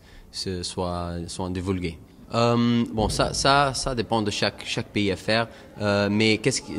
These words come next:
la situation qui se passe maintenant, par exemple, au Sénégal, c'est une évolution normale de l'industrie. En général, on a des, des très petites entreprises qui arrivent, né, des, même des, des véhicules d'investissement,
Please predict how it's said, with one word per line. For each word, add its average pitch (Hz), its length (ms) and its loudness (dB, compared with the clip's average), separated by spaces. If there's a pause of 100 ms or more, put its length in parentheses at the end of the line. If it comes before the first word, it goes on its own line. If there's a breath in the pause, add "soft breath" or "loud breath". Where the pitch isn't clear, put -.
la 104 120 0
situation 120 580 0
qui 120 140 -10
se - 100 0
passe 107 240 0
maintenant, 101 300 0
par 95 80 -6
exemple, 98 260 -2
au - 20 0
Sénégal, 110 520 2 (180 loud breath)
c'est - 240 -2
une 113 140 4
évolution 110 580 2
normale 107 480 2
de 98 80 0
l'industrie. 95 540 -4 (340 loud breath)
En 104 140 2
général, 104 480 4
on 104 120 0
a 98 140 0
des, 90 240 0
des 87 160 -4
très 110 220 0
petites 110 440 2
entreprises 101 500 -4
qui 104 120 0
arrivent, 107 460 0
né, 107 160 -2
des, 90 320 -6
même 110 340 4
des, 95 220 2
des 90 180 -2
véhicules 98 400 0
d'investissement, 104 720 0